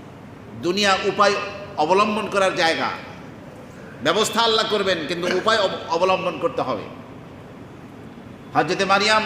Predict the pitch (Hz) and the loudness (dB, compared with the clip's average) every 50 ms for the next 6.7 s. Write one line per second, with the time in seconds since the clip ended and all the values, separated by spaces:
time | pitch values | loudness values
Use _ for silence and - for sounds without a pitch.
0 | - - - - - - - - - - - - - - - - - - - - | 0 -4 -8 -10 -12 -14 -16 -16 -16 -18 -18 -18 -18 -18 -18 -18 -18 -18 -18 -18
1 | - - - - - - - - - - - - - - - - - - - - | -18 -18 -18 -18 -18 -18 -18 -18 -18 -18 -18 -18 -18 -18 -18 -16 -18 -18 -18 -18
2 | - - - - - - - - - - - 156 170 170 175 180 175 175 151 - | -18 -18 -18 -18 -18 -18 -18 -18 -8 -2 0 0 0 2 2 0 0 0 0 0
3 | 175 175 170 175 175 170 170 175 175 175 170 170 - 170 - - - 170 180 190 | 0 0 0 0 0 0 -2 0 0 -2 -4 -4 -4 -4 -4 -2 0 2 4 4
4 | 196 190 170 170 - 180 165 - - 170 165 170 170 170 165 165 147 143 147 151 | 4 2 2 0 0 -2 -2 -2 0 0 0 2 2 0 -2 -2 0 2 2 2
5 | 165 185 185 180 - 175 170 165 165 165 165 156 151 143 139 143 151 160 160 156 | 2 2 0 0 -2 0 0 0 0 0 -2 -2 -2 0 0 0 0 0 0 -2
6 | 151 139 - - 139 143 143 147 143 131 - 143 143 | -2 -4 -6 -4 -4 -2 0 -2 -2 0 2 2 2